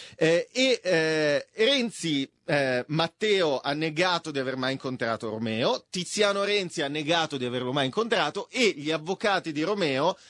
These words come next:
hanno anche loro negato che il loro assistito abbia mai incontrato Tiziano o Matteo Renzi. Quindi in questo momento queste accuse devono ancora essere provate oltre ogni dubbio.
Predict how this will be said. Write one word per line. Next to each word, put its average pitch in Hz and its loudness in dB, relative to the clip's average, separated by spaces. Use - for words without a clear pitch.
hanno 165 -2
anche 147 -2
loro 160 2
negato 165 0
che 135 -2
il 131 -8
loro 147 0
assistito 147 -2
abbia 151 2
mai 127 0
incontrato 123 -4
Tiziano 117 -4
o 127 -6
Matteo 120 -4
Renzi. 107 -10
Quindi 143 2
in 151 -4
questo 190 0
momento 202 0
queste 190 -2
accuse 175 0
devono 151 0
ancora 147 0
essere 135 0
provate 123 0
oltre 117 -4
ogni 104 -4
dubbio. 92 -12